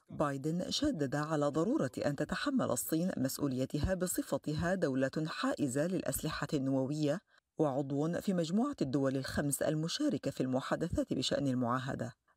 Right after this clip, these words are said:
الرئيس الأمريكي طالب بكين بضرورة العمل على معالجة الديناميكية العسكرية المزعزعة للاستقرار. الاتفاق النووي الإيراني كذلك كان حاضرا في كلمة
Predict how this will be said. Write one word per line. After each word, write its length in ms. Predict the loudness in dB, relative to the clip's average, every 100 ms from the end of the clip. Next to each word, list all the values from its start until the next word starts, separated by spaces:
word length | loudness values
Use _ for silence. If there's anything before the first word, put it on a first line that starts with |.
| -2
الرئيس 340 | 0 0 -2 -2
الأمريكي 680 | 0 0 0 0 0 0 -2 0
طالب 340 | 0 2 0
بكين 540 | 0 -2 -4 -2 0 0
بضرورة 540 | 0 2 2 2 0 0
العمل 460 | 0 0 0 0 0
على 240 | 0 0
معالجة 500 | 0 0 0 0 0 -2
الديناميكية 720 | 0 0 2 0 0 0 0 2
العسكرية 680 | 0 0 -2 -4 -2 0 0
المزعزعة 880 | 0 0 0 0 0 0 0 0 -2 -2
للاستقرار. 800 | 0 0 0 -4 -4 -2 -2 -4 -8 _ _ _ _
الاتفاق 580 | 0 2 -2 -2 -4 -2
النووي 480 | 0 2 2 0 0
الإيراني 600 | 0 0 2 2 0 0
كذلك 640 | 0 0 0 -2 -2 -2
كان 220 | 0 -2
حاضرا 540 | -2 -2 -2 0 0 0
في 120 | -2
كلمة 340 | -2 0 0